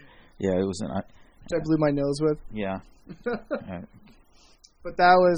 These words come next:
Speaker 2: for
Speaker 1: I don't
Speaker 2: those,
Speaker 1: have that anymore.
Speaker 2: it reads the same backwards as, as forwards.
Speaker 1: Yeah, and it's nineteen pages.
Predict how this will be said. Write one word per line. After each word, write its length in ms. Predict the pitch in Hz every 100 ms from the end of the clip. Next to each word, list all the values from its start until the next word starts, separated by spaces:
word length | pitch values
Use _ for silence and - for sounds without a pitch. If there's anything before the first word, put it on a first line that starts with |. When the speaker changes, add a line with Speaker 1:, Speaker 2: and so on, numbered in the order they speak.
| -
Speaker 2:
for 100 | 170
Speaker 1:
I 20 |
don't 140 | 165 165
Speaker 2:
those, 100 | 160 -
Speaker 1:
have 180 | - -
that 60 |
anymore. 140 | - -
Speaker 2:
it 100 | 180
reads 200 | 156 180 160
the 140 | 160 175
same 160 | 165 151
backwards 440 | 151 147 151 147
as, 120 | 143 - - -
as 80 | - -
forwards. 420 | 73 67 64 -
Speaker 1:
Yeah, 280 | 107 104 98
and 80 | 92
it's 140 | -
nineteen 480 | 98 92 95 - 92
pages. 560 | - 87 92 - -